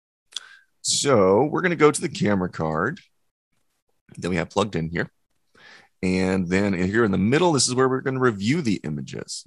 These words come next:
Okay, so we can see on the camera card, there are several folders. So I'm just gonna close that folder here.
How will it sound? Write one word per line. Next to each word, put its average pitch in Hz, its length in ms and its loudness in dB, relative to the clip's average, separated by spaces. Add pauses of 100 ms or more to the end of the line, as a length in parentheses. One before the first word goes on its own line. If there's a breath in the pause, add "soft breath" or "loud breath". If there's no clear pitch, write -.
(160)
Okay, 110 200 -6
so 101 160 -4
we 95 120 -6
can 98 140 -4
see 139 240 -4
on 117 400 2
the 98 100 -2
camera 107 300 -2
card, 110 220 0
there 95 140 -4
are 92 120 -2
several 95 640 -2
folders. - 920 -6 (500 soft breath)
So - 140 -12
I'm 90 80 -4
just 85 120 -8
gonna 76 140 -8
close 98 520 -4
that 71 220 -8
folder 80 340 -8
here. 92 200 -6